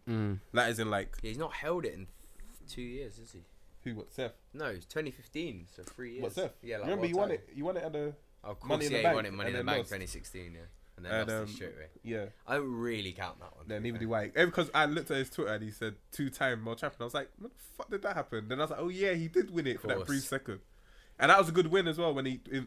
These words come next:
Speaker 2: he reversed the spear into the pedigree.
Speaker 3: That was good,
Speaker 2: That
Speaker 3: yeah,
Speaker 2: was a
Speaker 3: the
Speaker 2: good match.
Speaker 3: jumping,
Speaker 2: Yeah.
Speaker 3: jumping
Speaker 2: Um, but it's
Speaker 3: pedigree.
Speaker 2: just, it's unfortunate they debuted him as a heel when he came back, 'cause everyone was excited for him to come
Speaker 3: Yeah,
Speaker 2: back, and
Speaker 3: yeah,
Speaker 2: it made
Speaker 3: yeah,
Speaker 2: him a
Speaker 3: yeah.
Speaker 2: heel, and it was like, "What?"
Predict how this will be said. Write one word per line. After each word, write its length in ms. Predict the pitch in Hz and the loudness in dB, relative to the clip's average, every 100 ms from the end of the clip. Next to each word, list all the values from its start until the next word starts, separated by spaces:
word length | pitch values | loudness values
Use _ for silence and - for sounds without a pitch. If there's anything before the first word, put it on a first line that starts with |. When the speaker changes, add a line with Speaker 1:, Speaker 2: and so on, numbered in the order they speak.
| - | -2
Speaker 2:
he 120 | 123 | -2
reversed 360 | 127 120 135 131 | 0 2 0 0
the 60 | |
spear 180 | 120 135 | -8 -4
into 160 | 131 120 | -2 -4
the 40 | 113 | -4
pedigree. 360 | 143 123 104 - - | -4 -4 -6 -12 -6
Speaker 3:
That 120 | 101 | -6
was 140 | 80 - | -4 -8
good, 160 | 90 | 0
Speaker 2:
That 60 | 151 | 2
Speaker 3:
yeah, 40 | |
Speaker 2:
was 80 | 165 | 4
a 40 | 175 | 4
Speaker 3:
the 80 | |
Speaker 2:
good 80 | 143 | 4
match. 160 | 104 98 | 4 2
Speaker 3:
jumping, 260 | 95 85 82 - - | -4 -6 -10 -14 -4
Speaker 2:
Yeah. 80 | 143 | 0
Speaker 3:
jumping 380 | 110 87 85 85 - - | 0 -2 -10 -16 -20 -2
Speaker 2:
Um, 340 | 113 113 107 - - | 4 4 2 -4 -4
but 60 | |
it's 40 | 92 | 2
Speaker 3:
pedigree. 160 | 131 | 2
Speaker 2:
just, 200 | 135 143 | 4 0
it's 80 | 139 | 4
unfortunate 540 | 143 147 151 - 127 107 | 2 4 -2 0 -2 0
they 240 | 117 113 - - - - | 0 0 -6 -18 -12 0
debuted 340 | 120 113 127 117 | 0 2 0 0
him 100 | 107 | 0
as 140 | 117 | -2
a 40 | 107 | -2
heel 280 | 135 113 92 - - | -2 -4 -4 -12 -12
when 160 | 220 107 | -8 -6
he 60 | |
came 240 | 104 107 104 | -4 -4 -2
back, 200 | 101 - | -4 -4
'cause 120 | 120 | -4
everyone 240 | 123 131 120 | -2 0 0
was 20 | 117 | -2
excited 400 | 104 139 110 107 | 0 2 2 0
for 80 | 107 | -8
him 60 | |
to 60 | - | -4
come 100 | 104 | 0
Speaker 3:
Yeah, 60 | |
Speaker 2:
back, 100 | 101 95 | 2 2
and 60 | 92 | 0
Speaker 3:
yeah, 40 | |
Speaker 2:
it 40 | 90 | 0
made 120 | 110 | -2
Speaker 3:
yeah, 60 | 104 | 0
Speaker 2:
him 40 | |
a 40 | 110 | 0
Speaker 3:
yeah. 60 | |
Speaker 2:
heel, 160 | 120 104 | 0 -2
and 80 | 98 | -4
it 20 | |
was 80 | 98 | -6
like, 140 | - | -6
"What?" 220 | 104 123 | -4 -6